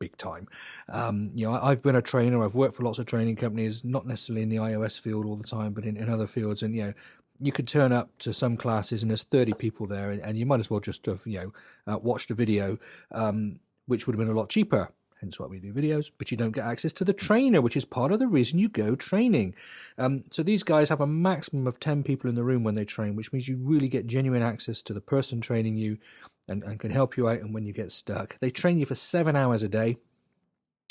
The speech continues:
Uh, so, yeah, I think that's probably about the maximum a brain can take. But then again, in the evening, you know, uh, the labs are open, so they, they hope they, the, the trainers hang around, and there's two hours of labs, um, in the evening when you can just go in and work on the work you've been doing the day, fix the bits you didn't get going,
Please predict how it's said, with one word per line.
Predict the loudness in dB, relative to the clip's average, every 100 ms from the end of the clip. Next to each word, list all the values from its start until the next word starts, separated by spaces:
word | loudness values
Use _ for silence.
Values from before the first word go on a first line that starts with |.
| -2
Uh, | -2
so, | 0 2 2
yeah, | 2 0
I |
think | -2 -2
that's | -4
probably | -4 -2
about | -2 -2
the |
maximum | -2 -2 -4 -6 -4
a |
brain | -2 -2 -2
can | -6
take. | -6 -6 -8 -20 -20 -20 -4
But | 2
then | 6 8
again, | 8 8
in | 8
the | 6
evening, | 6 6 4 4 0 -12 _ 0
you | 4
know, | 4 4
uh, | 2
the | 4
labs | 4 4 6
are | 6
open, | 4 2 -4
so | -2
they, | -4 -4 -8
they | -6 -4 -4
hope | -4 -6 -4
they, | -4
the, | -2 -4
the | -4
trainers | 0 2 2 2
hang | 2
around, | 4 4 6 4 2
and | -2
there's | -2
two | -4 2 4
hours | 6 4 2
of | 4
labs, | 4 4 0 -8 -16 -20 _
um, | -2 0 0 0
in | 0
the | 4
evening | 4 4 2 0
when | -2
you |
can | -2
just | -6 -2
go | 2 2
in | 2 0
and | 0
work | 0 0
on | -2
the | 0
work | 0 0
you've | -2
been | -2
doing | -2
the | 0
day, | 0 0
fix | -2 -4 -4
the | -2
bits | -2 -2
you | 0
didn't | 0
get | 0 -2
going, | 0 2 0